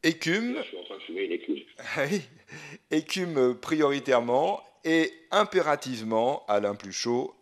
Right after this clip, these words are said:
Speaker 1: le filtre neuf millimètres. Je te connais, on se connaît depuis quelques années, et ça, c'est vraiment, d'ailleurs, c'est un sujet de plaisanterie entre les adeptes du, du filtre neuf millimètres et les adeptes du sans filtre. Euh, on plaisante beaucoup à ce sujet, mais toi, toi, c'est neuf millimètres systématiquement. Depuis toujours ?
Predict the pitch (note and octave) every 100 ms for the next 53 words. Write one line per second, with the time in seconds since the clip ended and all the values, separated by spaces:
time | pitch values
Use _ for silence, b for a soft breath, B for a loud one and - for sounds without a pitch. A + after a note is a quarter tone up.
0 | - G2+ G2+ B2+ C3 - C#3+ D#3 - G#2+
1 | G2 B2 B2 A2 G2+ G2 F2 D#2+ - G#2
2 | F#2+ A2 D3 A#2+ - A2+ A2+ A2 F#2+ F#2+
3 | G#2+ F#2 G2+ F#2+ G2 A#2 - G2+ - B2
4 | - G2 G#2+ G#2+ A#2+ A#2 G2+ G2+ G2+ F2
5 | - F2+ - F#2 B2 C3+ E3 D3+ A2 -
6 | F#2+ B B B B B G#2 A2 A#2 B2
7 | B2 - G2+ G2 G2 G2 F#2 - - A#2
8 | A2 - G2+ G#2 - G2+ G2+ G#2+ G#2+ -
9 | F2 F2 F2 E2+ F2 F2 G2 - E2 D2+
10 | E2+ E2 D#2+ D#2 F#2+ C#3 G#3+ - - B
11 | B B B B B G#2 G#2+ G#2+ G#2+ G#2+
12 | G#2+ G#2 A2+ G#2 G#2+ A2+ B2+ A2+ - A#2+
13 | A2 D3 C#3+ B2 B2 C3 D#3 E3+ - C3
14 | C#3 - B2 B2 C3 - A2+ G#2 A2+ A#2
15 | A#2+ - G#2+ G2+ G2 - G2 C3 B2+ -
16 | F#3+ A3 B3